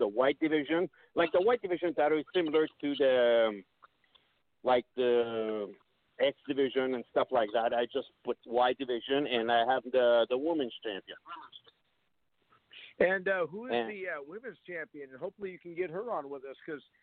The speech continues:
Speaker 2: the Icon loves women's wrestlers, especially when they kick his ass,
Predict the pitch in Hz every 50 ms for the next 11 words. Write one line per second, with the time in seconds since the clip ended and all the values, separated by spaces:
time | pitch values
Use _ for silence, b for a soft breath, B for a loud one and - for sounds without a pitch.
0 | _ _ _ 143 160 175 185 214 202 - 202 208 190 170 175 185 190 196 165 -
1 | 135 160 170 165 160 143 131 143 165 170 - - 170 151 143 131 123 - - 180
2 | 175 - - 160 151 151 139 135 123 - - 156 - - 123 101 139 147 147 131
3 | 98 95